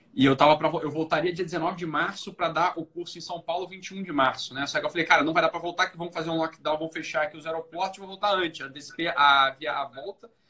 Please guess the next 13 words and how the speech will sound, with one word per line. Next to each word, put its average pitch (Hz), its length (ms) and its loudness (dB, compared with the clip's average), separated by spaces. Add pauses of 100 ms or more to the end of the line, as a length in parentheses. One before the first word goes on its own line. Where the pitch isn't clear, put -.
(840)
E - 60 -8
foi 202 140 -2
um - 20 0
dos 214 120 -2
últimos 247 360 0
voos, 220 320 0
assim, 175 240 -6
que 175 60 -14
saiu 170 200 -2
com 175 140 -8
tranquilidade 170 720 2
lá, 113 240 2
né? 127 160 -6